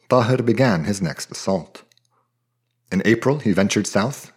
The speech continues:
towards Khuzestan or Ahwaz. In Faris, he defeated a garrison led by a Muhallabite commander and encountered very little resistance through the rest of his advance.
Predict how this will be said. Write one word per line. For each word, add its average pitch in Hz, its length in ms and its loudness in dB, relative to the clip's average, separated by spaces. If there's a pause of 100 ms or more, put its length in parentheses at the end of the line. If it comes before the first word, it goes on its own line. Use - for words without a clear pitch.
towards 90 280 -2
Khuzestan 90 600 -2
or 90 140 -4
Ahwaz. - 640 -8 (800)
In 90 100 -4
Faris, 117 420 2
he 107 100 0
defeated 104 420 0
a 78 60 -4
garrison 95 520 -2
led 95 160 -2
by 90 140 -2
a 80 80 -2
Muhallabite 90 580 -2
commander 80 460 -8 (320)
and 139 80 -4
encountered 143 500 4
very 120 240 4
little 110 280 0
resistance 98 520 -2
through 95 200 -4
the 101 80 4
rest - 320 0
of - 100 -6
his 82 140 -4
advance. - 500 -8